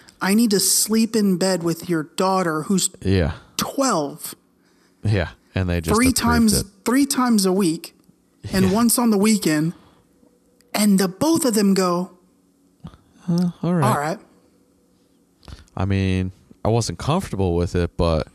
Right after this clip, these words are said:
Speaker 2: well, if the doctor said it's what he had to do, like, how you just gonna believe people?
Speaker 1: That's Mormons, buddy. Mormons just believe.
Speaker 2: God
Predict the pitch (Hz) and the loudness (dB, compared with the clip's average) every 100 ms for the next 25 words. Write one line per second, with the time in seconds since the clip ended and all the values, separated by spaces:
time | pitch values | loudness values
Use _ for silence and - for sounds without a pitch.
0 | - - _ - _ _ - 156 - 85 | -20 -20 _ -20 _ _ -4 -4 -2 -2
1 | 92 120 - - 131 113 - 120 117 123 | -2 0 -2 -2 0 -2 -2 -2 0 0
2 | 123 - 120 147 90 104 - _ _ _ | -2 -2 0 0 0 -2 -8 _ _ _
3 | _ _ _ _ _ - 151 - 180 190 | _ _ _ _ _ -8 -8 -4 -2 -2
4 | 175 175 190 175 165 160 180 214 - 127 | -2 -4 -2 -2 -2 -2 0 -2 -2 -2
5 | 92 - 60 - _ _ _ - 180 - | -2 -2 -4 -6 _ _ _ -6 -4 0
6 | 175 180 202 180 160 160 160 175 - 165 | 2 2 2 2 0 -2 -2 -2 -6 -4
7 | 175 196 202 185 185 - 151 147 190 202 | 0 2 2 2 -4 -4 -6 -2 0 0
8 | 127 - _ _ _ - - 175 160 98 | -4 -12 _ _ _ -14 -6 -2 0 -2